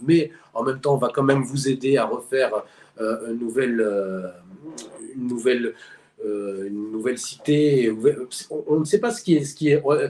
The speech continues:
il faut bien se dire aussi une chose, hein, c'est qu'on, euh, on, on sait peu de choses, hein, de ce qui, de, de, de ce qui se passe. Si on regarde par exemple le début de la guerre Ukraine-Russie, euh,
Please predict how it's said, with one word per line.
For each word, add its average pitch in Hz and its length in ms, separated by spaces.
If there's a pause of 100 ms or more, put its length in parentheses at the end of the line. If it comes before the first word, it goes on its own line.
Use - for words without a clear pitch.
(260)
il 143 80
faut 160 100
bien 202 220
se 196 100
dire 165 160
aussi 165 220
une 151 100
chose, 160 280
hein, 139 60
c'est 131 200
qu'on, 120 80
euh, 110 460 (320)
on, 110 280
on 120 60
sait 160 200
peu 147 200
de 143 40
choses, 139 380
hein, 107 80
de 101 80
ce - 100
qui, 110 100
de, 98 80
de, - 20
de 90 600
ce - 100
qui - 80
se - 40
passe. 107 180
Si - 120
on 107 80
regarde 117 280
par 104 120
exemple 107 420 (300)
le 107 100
début 117 320
de 110 80
la 104 100
guerre 110 360
Ukraine-Russie, 113 880 (280)
euh, 113 260